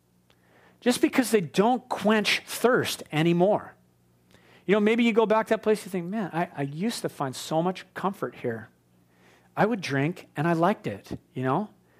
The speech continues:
but it doesn't satisfy me. I'm still thirsty. I'm not quenched." Jesus said this, "If anyone thirsts, let him come to me and drink. And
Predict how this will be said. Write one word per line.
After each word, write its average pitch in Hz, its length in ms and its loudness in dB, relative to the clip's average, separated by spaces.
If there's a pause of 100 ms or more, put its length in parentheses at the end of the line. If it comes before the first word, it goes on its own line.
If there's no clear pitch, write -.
(240)
but 147 80 -2
it 156 100 -2
doesn't 175 280 0
satisfy 185 640 -2
me. 110 260 -10 (920)
I'm 170 100 0
still 180 240 -2
thirsty. 156 640 -4
I'm 143 120 -4
not 165 220 -2
quenched." 185 500 -6 (380)
Jesus 214 360 0
said 131 220 -2
this, 120 380 -4 (1600)
"If - 160 -6
anyone 214 360 2
thirsts, - 520 -2
let 123 100 -2
him 120 80 -8
come 131 200 -10
to 113 60 -8
me 113 260 -8
and 113 120 -14
drink. 110 440 -12 (1300)
And 127 220 -6